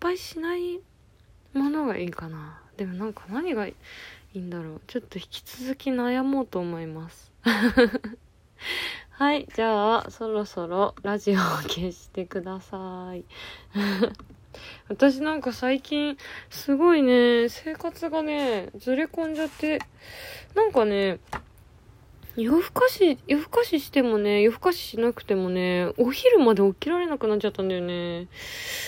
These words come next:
なのでちょっと、まだ私は寝ないですけど、あの、健康なね、日曜日に備えて寝てください。<laughs> じゃあ、良い週末、良い一週間を。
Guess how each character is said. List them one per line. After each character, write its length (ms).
な 140
の 180
で 140
ち 120
ょ 40
っ 40
と、 600
ま 140
だ 100
私 420
は 140
寝 160
な 180
い 80
で 140
す 100
け 160
ど、 280
あ 60
の、 460
健 320
康 260
な 180
ね、 300
日 280
曜 180
日 100
に 140
備 340
え 60
て 180
寝 180
て 200
く 200
だ 160
さ 240
い。 60
<laughs> 1300
じ 100
ゃ 80
あ、 80
良 200
い 120
週 260
末、 320
良 180
い 300
一 120
週 380
間 420
を。 160